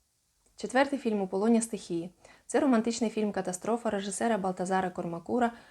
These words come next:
знятий на основі книги. У головних ролях Шейлін Вудлі і Сем Клафлін. Фільм розповідає про пару закоханих, які вирушають у подорож Тихим океаном на яхті.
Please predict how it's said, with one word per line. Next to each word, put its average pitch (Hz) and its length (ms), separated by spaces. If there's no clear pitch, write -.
знятий 220 340
на 190 120
основі 190 320
книги. 175 400
У 196 80
головних 220 340
ролях 254 320
Шейлін 196 360
Вудлі 226 300
і 202 140
Сем 196 220
Клафлін. 175 440
Фільм 302 200
розповідає 220 520
про 208 160
пару 214 260
закоханих, 196 600
які 196 160
вирушають 220 480
у 180 60
подорож 185 420
Тихим 185 320
океаном 202 480
на 190 60
яхті. 175 400